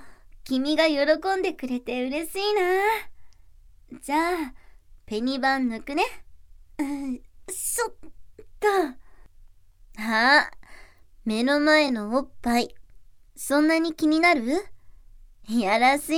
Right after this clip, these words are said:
いな。いいよ。そんなに触りたかったら、好きなだけ触っていいよ。ん、触っていいって言ったけど、吸っ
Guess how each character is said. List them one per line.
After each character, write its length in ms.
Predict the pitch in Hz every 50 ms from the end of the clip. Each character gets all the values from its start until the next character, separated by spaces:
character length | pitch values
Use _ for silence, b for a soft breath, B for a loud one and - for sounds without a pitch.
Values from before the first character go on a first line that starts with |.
| 330 311
い 40 | 294
な。 720 | 262 247 254 262 269 277 277 277 294 302 285 277 254 254 b b b b b b b b b b _ _ - _ - - _ - _ - - - - -
い 240 | 262 320 339 311
い 40 | 277
よ。 280 | 262 285 330 392 403 - - - - - - - - - - _ - -
そ 240 | - - - 247 262
ん 100 | 269 277
な 100 | 285 277
に 120 | 285 294
触 300 | 285 - 254 240 262 277
り 80 | 294 285
た 140 | 320 302
か 140 | 302 294 269
っ 60 | 254
た 120 | - - 226
ら、 160 | 254 269 -
好 40 | - - - - - - - - - - - - - - -
き 180 | - 220 240
な 140 | 247 262 285
だ 140 | 269 294 285
け 160 | 294 302 311
触 260 | 302 285 262 254 285
っ 80 | 294 294
て 300 | - 330 320 320 339 359
い 60 | 330 269
い 20 |
よ。 160 | 247 247 302
ん、 80 | 370 403 - - - - - - - - - - - - - - - - - - 349 - - - - - - - - - _ - - - - 269 B B 247 240 233 B B B B B _ _ - -
触 440 | - - - 196 190 226 269 339 392
っ 120 | 381 -
て 380 | - 392 403 403 403 415 427 453
い 0 |
い 80 | 427 -
っ 20 | -
て 180 | 330 294 269
言 120 | 262 254 247
っ 20 |
た 260 | 240 - - 269 302
け 160 | 302 294 277 262
ど、 220 | 262 262 254 247
吸 760 | 240 - - - - - - - - - - - - - -
っ 20 | -